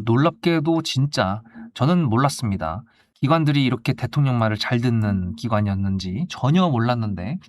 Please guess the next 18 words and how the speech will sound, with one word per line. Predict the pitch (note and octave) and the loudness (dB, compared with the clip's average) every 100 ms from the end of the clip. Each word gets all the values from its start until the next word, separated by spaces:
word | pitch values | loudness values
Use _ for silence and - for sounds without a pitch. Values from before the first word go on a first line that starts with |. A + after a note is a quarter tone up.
| _ _ - A2 | _ _ -10 -6
어쨌든 | A2 - - B2 | -4 -4 -2 -2
간에, | A#2 A#2 D#3+ F#3 A3+ - - - | 0 0 0 -2 -4 -10 -18 -8
예, | F#2 F2+ | -4 0
이렇게 | A2 C3 - C3+ A#2 | -2 -2 -2 -2 0
매수가 | G2+ A2+ A2+ A#2 A#2 A2 | 0 -2 -2 -2 0 0
들어오면서 | A2+ A2 A2+ D3+ D3+ G#2 F#3+ A3+ - - | 0 0 0 0 0 0 -2 -4 -10 -10
올라간 | A2 A#2 A#2+ A2+ - A#2 | 0 2 2 0 -2 -2
거죠. | A2 G2 A2 A2+ - - - | 0 -2 -2 -6 -10 -20 -4
근데 | C#3+ E3+ E3+ | 0 4 4
이제 | E3+ A3+ | 2 0
코스피 | - B3 - B3+ G3 A3 C4 | 0 0 2 0 0 0 2
같은 | B3 - G#3+ | 2 0 0
경우에는 | G3 D#3 B2+ A2 A2 | 2 2 0 0 -2
삼전이랑 | - G3+ G3+ F#3+ F3+ | 0 2 2 2 2
에스케이 | A#2+ G#2 - | 0 -2 0
하이닉스가 | D3 C3+ - A#2 G2+ | 0 0 -4 -2 0
있다 | G#2 - G#2+ | 0 -2 -2
보니까 | - A2 A2+ F#2 | 0 -2 -2 -4